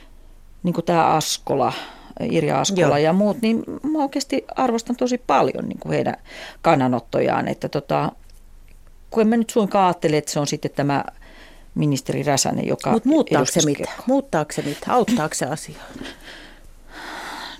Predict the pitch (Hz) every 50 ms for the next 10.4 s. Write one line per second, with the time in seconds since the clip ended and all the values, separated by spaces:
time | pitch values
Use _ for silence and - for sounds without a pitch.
0 | 320 320 285 285 262 226 220 220 226 226 226 233 - - - 349 359 349 349 370
1 | - 349 370 - 415 392 392 403 392 370 370 392 403 381 - - 392 - - 330
2 | - - - - - - - - - 349 339 403 - 392 - - 330 320 - 320
3 | 339 359 339 - 311 294 - - 277 320 320 311 - 277 277 262 247 - - -
4 | 214 - - - - - - - - - - - - - - - - - - -
5 | - - - - - - - - - - - - - - - - - - - -
6 | - - - - - - 330 302 359 359 339 294 269 269 302 - - 233 196 247
7 | 294 320 285 240 233 233 - - 254 254 269 269 254 233 240 269 262 240 - -
8 | 240 240 262 262 294 - - 233 226 269 262 - 254 247 247 269 262 226 214 214
9 | 214 233 226 - - 185 170 160 - - 160 160 151 151 147 - - - - -
10 | - - 202 185 165 160 160 156